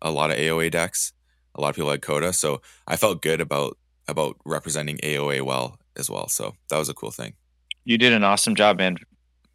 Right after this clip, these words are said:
Speaker 1: Yeah, thank you guys. And honestly, I, I owe so much of this to you. Like, the success of getting to day two was everything you ran me through. Um,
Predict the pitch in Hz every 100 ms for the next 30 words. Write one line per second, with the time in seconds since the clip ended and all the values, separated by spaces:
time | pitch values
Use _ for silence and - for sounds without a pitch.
0 | _ _ _ 90 85 87 87 87 80 78
1 | 82 90 - 92 - 98 - 87 85 -
2 | - 92 73 92 90 - 80 80 - 71
3 | 71 - - 80 71 67 67 - 71 78
4 | - 73 - 71 71 69 69 67 - 80
5 | 76 71 - - - - 90 90 87 85
6 | 80 73 73 80 82 76 - 82 80 80
7 | - - - _ _ - 76 73